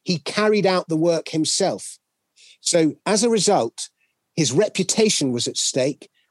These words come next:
and his wallet were at stake. So you tended to see whatever the job was in question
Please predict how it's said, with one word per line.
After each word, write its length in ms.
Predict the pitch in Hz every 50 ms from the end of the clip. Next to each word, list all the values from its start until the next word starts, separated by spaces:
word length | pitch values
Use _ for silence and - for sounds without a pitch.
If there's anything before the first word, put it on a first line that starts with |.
| _ -
and 200 | 165 180 185 147
his 200 | 135 170 143 135
wallet 580 | 131 131 151 202 214 190 147 - - - - - _ _ _ _ -
were 160 | 131 135 127
at 100 | - -
stake. 500 | - - - 143 123 107 104 - - - _ _ _ _ - - - _
So 140 | - - 156
you 100 | 160 160
tended 380 | - - 202 220 226 233 185
to 80 | 170 190
see 240 | - - 208 180 165
whatever 320 | 151 160 170 185 180 190
the 100 | 170 165
job 300 | 143 - 185 180 170 147
was 240 | 156 160 156 135 131
in 80 | 151 135
question 540 | - 185 180 156 - - - 127 123 120